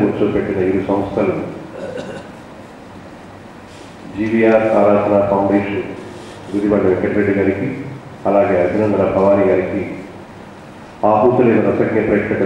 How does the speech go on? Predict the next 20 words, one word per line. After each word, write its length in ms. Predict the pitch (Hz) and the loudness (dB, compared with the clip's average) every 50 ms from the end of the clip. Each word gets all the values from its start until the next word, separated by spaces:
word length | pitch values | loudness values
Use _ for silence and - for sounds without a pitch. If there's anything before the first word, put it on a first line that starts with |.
| 92 | 0
సమక్షానికి 560 | 101 101 101 101 - - - 92 87 - - 101 95 | 0 0 0 0 -2 -2 -2 -2 -2 -2 -2 -4 -4
నమస్కారం. 480 | 90 90 - - - 92 82 80 - - - - - - - - - - - - - - - - - - - - - - - - - - - - - - - - - - - - - - - - - - - - - - - - - - - - - - - - - - - - - - - - - - - - - - - - - - - - - - - - - - - - - - - - - 101 101 | -4 -4 -6 -6 -6 -6 -6 -6 -6 -10 -12 -14 -16 -18 -20 -20 -20 -20 -18 -18 -18 -18 -18 -18 -18 -18 -18 -18 -18 -18 -18 -18 -18 -18 -16 -16 -16 -18 -18 -20 -20 -20 -18 -18 -18 -18 -18 -18 -18 -18 -18 -18 -18 -18 -18 -18 -20 -20 -20 -20 -18 -18 -20 -20 -18 -20 -18 -18 -20 -20 -20 -20 -20 -20 -18 -18 -18 -18 -18 -18 -18 -18 -18 -18 -18 -18 -18 -18 -18 -18 -18 -18 -18 -18 -18 -10 -2 2 4
మామూలు 360 | 104 110 113 131 139 139 135 - | 6 6 6 6 6 6 6 4
సభలైతే 440 | - - 123 123 123 120 123 131 127 123 113 | 4 4 6 6 6 4 4 4 4 4 4
అలవోకగా 500 | 104 110 117 120 123 127 123 117 123 120 113 | 4 4 4 4 4 4 4 4 4 4 4
మాట్లాడేటువంటి 680 | 110 107 110 107 113 110 110 110 110 110 110 104 107 107 101 | 4 2 2 2 2 2 2 2 0 0 0 0 2 2 2
అలవాటు 320 | 95 95 101 104 104 107 107 | 4 4 4 2 2 2 0
ఉంది, 140 | 104 107 104 120 | 0 0 2 2
కానీ 180 | 120 117 120 - - - - - - - - - - - - - - - - - - - - - - - - - - - - - - - - - - - - - - - 104 107 | 2 2 0 -2 -4 -6 -8 -10 -10 -12 -12 -12 -14 -14 -14 -16 -18 -18 -18 -16 -16 -16 -18 -18 -18 -18 -18 -18 -18 -18 -18 -18 -18 -18 -18 -18 -18 -18 -18 -18 -14 -8 -6 -4
ఈ 60 | 104 107 | -2 0
సభలో 280 | 110 98 101 107 113 117 117 113 | 0 2 4 4 4 4 4 4
నేను 140 | 104 101 92 92 | 4 4 4 4
ఏం 60 | 101 107 | 4 4
మాట్లాడాలో 420 | 104 101 104 110 104 104 104 107 104 101 107 | 2 2 2 2 2 2 2 2 2 2 2
నాకు 240 | 110 - - 98 95 | 0 0 0 0 0
అర్థం 220 | 92 92 95 95 90 92 | 0 -2 -4 -2 -2 0
కావటం 280 | 87 82 - 85 82 - | 0 0 -2 -4 -4 -4
లేదు. 160 | - - - - - - - - - - - - - - - - - - - - - - - - - - - - | -6 -8 -8 -12 -14 -16 -18 -18 -18 -18 -18 -18 -18 -18 -18 -18 -20 -20 -20 -20 -20 -20 -20 -20 -20 -18 -10 -6
అయితే 160 | 110 117 - 135 127 | -4 0 2 4 4
ఇది 100 | 113 | 4